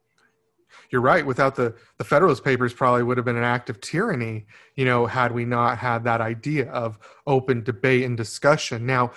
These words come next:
what happens, though, is with open, free debate discussion,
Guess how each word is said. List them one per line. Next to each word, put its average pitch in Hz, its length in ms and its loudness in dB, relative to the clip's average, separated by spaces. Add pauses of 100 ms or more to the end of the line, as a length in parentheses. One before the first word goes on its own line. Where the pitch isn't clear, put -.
(220)
what 135 140 2
happens, 135 520 0
though, 117 320 0 (240)
is 127 220 0
with 127 300 2
open, 147 400 2
free 147 420 0
debate 135 540 0
discussion, 131 760 -2